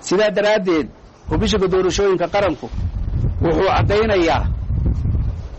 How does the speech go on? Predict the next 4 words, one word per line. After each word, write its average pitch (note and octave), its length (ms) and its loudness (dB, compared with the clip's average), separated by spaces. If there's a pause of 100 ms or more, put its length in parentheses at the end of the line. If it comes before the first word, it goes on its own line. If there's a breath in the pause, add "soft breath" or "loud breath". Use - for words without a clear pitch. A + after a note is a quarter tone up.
(680 loud breath)
in G#3+ 160 2
doorashadii G3+ 640 2
golayaasha F#3 600 0
deegaanka F3+ 560 0